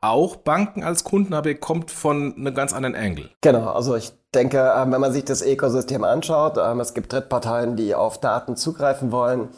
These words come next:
Speaker 2: um dem Endkunden neue Services anzubieten, dem Endkunden attraktive Funktionen, ähm, rund um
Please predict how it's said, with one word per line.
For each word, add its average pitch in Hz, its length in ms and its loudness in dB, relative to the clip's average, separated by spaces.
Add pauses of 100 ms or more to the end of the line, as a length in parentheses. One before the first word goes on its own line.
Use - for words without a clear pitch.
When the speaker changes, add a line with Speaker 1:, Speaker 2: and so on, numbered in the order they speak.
(160)
Speaker 2:
um 123 260 0
dem 117 140 0
Endkunden 117 800 -2
neue 117 200 2
Services 135 400 0
anzubieten, 120 680 -2 (120)
dem - 120 -10
Endkunden 107 420 -8
attraktive 104 720 -4 (260)
Funktionen, 127 680 2
ähm, 110 260 2
rund 107 240 -2
um 117 360 -4